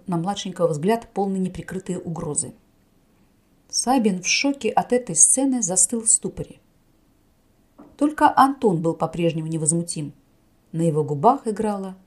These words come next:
ангельская улыбка. "Должен тебя предупредить, Бустер, что возвращение памяти будет очень болезненным", пояснил он реплику отца. "Но ты справишься, я в тебя верю, братишка.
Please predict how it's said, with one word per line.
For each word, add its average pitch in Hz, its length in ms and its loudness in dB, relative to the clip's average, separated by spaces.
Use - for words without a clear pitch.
ангельская 196 600 -4
улыбка. - 400 -16
"Должен 208 360 4
тебя 202 220 2
предупредить, 208 540 0
Бустер, - 360 -2
что - 180 -2
возвращение 254 500 6
памяти 262 400 4
будет 233 360 0
очень 233 260 -2
болезненным", 151 540 -4
пояснил 160 460 0
он 165 180 0
реплику 151 320 -2
отца. 151 360 0
"Но 175 160 -2
ты 180 160 -2
справишься, - 680 0
я 175 160 2
в 170 60 -2
тебя 165 240 0
верю, 180 240 4
братишка. - 520 -8